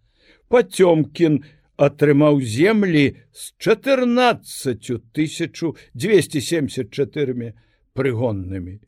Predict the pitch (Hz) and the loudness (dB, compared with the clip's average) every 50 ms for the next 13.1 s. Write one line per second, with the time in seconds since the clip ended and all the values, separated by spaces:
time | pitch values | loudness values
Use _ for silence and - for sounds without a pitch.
0 | _ _ _ _ _ _ _ _ _ _ _ _ _ _ _ _ _ _ _ _ | _ _ _ _ _ _ _ _ _ _ _ _ _ _ _ _ _ _ _ _
1 | - 90 87 87 131 139 139 - - - - 135 131 - - 123 117 110 104 - | -16 -14 -10 -8 -6 -6 -6 -6 -10 -4 -2 -2 -2 -2 -4 -6 -6 -6 -4 -6
2 | 113 101 90 107 107 95 92 123 135 - - - 101 - - 104 95 92 90 82 | -6 -6 -4 -4 -4 -2 -2 -2 -4 -4 -4 -10 -10 -8 -8 -8 -6 -6 -8 -8
3 | 95 120 135 127 117 107 104 101 95 - 110 110 98 90 101 113 123 127 - - | -4 -4 -2 -2 0 -2 -2 -4 -6 -6 -6 -6 -6 -6 -4 -2 -2 -2 -2 -4
4 | - 110 104 104 101 98 101 101 101 98 110 139 170 180 - _ _ _ _ _ | -8 -8 -6 -6 -6 -6 -6 -6 -6 -4 0 0 0 -2 -2 _ _ _ _ _
5 | _ _ _ _ _ _ _ _ _ _ _ - 110 98 92 90 - - 107 101 | _ _ _ _ _ _ _ _ _ _ _ -10 -8 -8 -8 -8 -8 -6 -6 -4
6 | 98 101 107 107 - 127 95 - - - - - - - - _ _ _ _ _ | -4 -6 -8 -8 -8 -8 -8 -8 -10 -18 -18 -18 -18 -20 -20 _ _ _ _ _
7 | _ _ _ _ _ _ _ _ _ _ _ _ _ _ _ _ _ _ _ _ | _ _ _ _ _ _ _ _ _ _ _ _ _ _ _ _ _ _ _ _
8 | _ _ - 131 156 202 247 269 277 262 254 240 254 254 233 202 - - 208 208 | _ _ 2 2 2 4 2 2 2 2 2 4 2 2 2 0 0 2 2 2
9 | 202 220 240 226 - - 175 156 139 123 - - - - 160 202 220 202 180 185 | 2 0 -2 -4 -2 0 0 2 2 0 -2 -6 -4 -2 0 0 0 -2 -4 -4
10 | - 147 131 - - - - - - _ - 117 - - 117 110 117 120 117 113 | -6 -8 -10 -10 -12 -18 -20 -20 -16 _ -10 -10 -6 -4 -2 -2 -2 -2 -4 -6
11 | 117 113 _ 156 156 156 151 143 120 117 120 123 123 123 120 117 - - 143 135 | -8 -10 _ 0 2 2 2 2 0 0 0 2 2 0 -2 -4 0 2 2 2
12 | 131 151 170 185 190 175 139 127 123 - - - - 160 147 107 - - 127 123 | 4 2 4 4 4 2 2 0 -2 -4 -6 -4 -2 -2 -2 -2 -4 -6 -6 -6
13 | 113 - | -6 -6